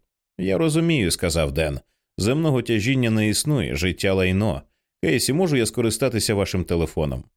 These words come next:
«Ласкаво прошу», — підвівся Кейсі. «Гадаю, мені пора пройтися до вокзалу і прокомпостувати кілька квитків.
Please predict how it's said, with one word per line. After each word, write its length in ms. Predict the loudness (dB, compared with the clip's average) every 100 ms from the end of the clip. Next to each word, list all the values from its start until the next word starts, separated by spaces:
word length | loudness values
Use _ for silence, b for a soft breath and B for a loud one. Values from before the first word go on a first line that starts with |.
| _
«Ласкаво 600 | 0 0 0 -2 0 0
прошу», — 380 | 0 0 0 -2
підвівся 480 | -2 0 0 0 -2
Кейсі. 480 | -2 -2 -2 -4 -8 _ _ _
«Гадаю, 400 | -2 2 2 2
мені 220 | 2 2
пора 280 | 2 2 2
пройтися 460 | 2 0 0 0 0
до 140 | 2
вокзалу 520 | 2 2 2 2 2
і 100 | 2
прокомпостувати 920 | 0 -2 -2 -2 -2 -2 0 0 0 -2
кілька 320 | -2 -2 -2
квитків. 600 | 0 -2 -2 -6 -6